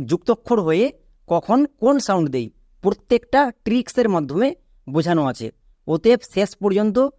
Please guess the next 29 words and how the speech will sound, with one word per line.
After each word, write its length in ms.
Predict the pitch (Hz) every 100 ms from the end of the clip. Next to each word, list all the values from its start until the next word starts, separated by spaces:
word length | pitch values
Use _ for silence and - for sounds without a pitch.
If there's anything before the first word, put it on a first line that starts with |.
| _ _ 143
যদি 160 | 165 165 160
step 200 | - 226 190
by 100 | 180
step 180 | - 165 139
দেখো, 200 | 139 220 277 _ _ -
তাহলে 260 | 139 160 247 -
সারা 200 | 156 175 139
জীবন 220 | 143 226 220
মনে 140 | 165 151
থাকবে। 280 | 127 113 110 - _ _ _ 131
যেমন 180 | 165 220
দেখো 160 | 220 233 208 202
ই, 20 | 247 - _ _ -
আমরা 160 | 156 156
সবাই 160 | 196 214
জানি 140 | 220 226 196
ই 20 | 180
হচ্ছে 260 | 180 180 254 294 - _ _
ভাওয়েল, 380 | 120 190 233 262 269 _ _ -
এর 140 | 165 180
সাথে 240 | 180 - 247 - _ _ - 156 170
এ, 20 | 202 240 _ _ 175 156
ই, 40 | 175 220 247 _ - 143 160
আই, 100 | 208 233 - - 151
ইউ, 140 | 190 247 - -
ডব্লিউ, 320 | 160 160 123 110 - _ _ 160
এই 80 | 160 -
পাঁচটি 400 | 180 185 - 226
ওয়ার্ড 240 | 151 185